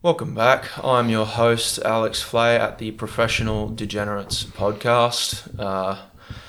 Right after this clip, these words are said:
I wanted to give, uh, touch on something quick. I want to do lobby chats of the week, my top three picks from different Call of Duty lobby chats. Uh, my two picks for this week were, um, take a deep dive in your dad's ass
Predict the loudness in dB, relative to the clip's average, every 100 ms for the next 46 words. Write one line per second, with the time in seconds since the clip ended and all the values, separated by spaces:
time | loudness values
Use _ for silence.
0 | -20 -18 0 4 6 6 6 6 6 2
1 | 0 2 4 4 4 4 2 2 0 0
2 | 0 -2 0 0 2 4 4 4 4 4
3 | 4 6 6 2 4 4 2 2 2 2
4 | -2 0 2 0 -4 -8 -2 0 0 2
5 | 0 0 -2 -2 0 -2 -2 -4 -4 -2
6 | -4 -4 -6 -2 -2 -2 -2 -2 0 0
7 | 0 0 2 2 0 -6 -8 -18 -8 0
8 | 4 4 4 0 -12 -12 0 2 4 2
9 | 4 0 0 0 0 0 2 0 0 -6
10 | -6 0 2 4 2 2 2 2 2 -4
11 | -10 -16 -20 -20 _ _ 4 4 4 2
12 | 2 4 6 8 8 4 -4 -2 0 2
13 | 4 4 2 2 4 4 2 0 -4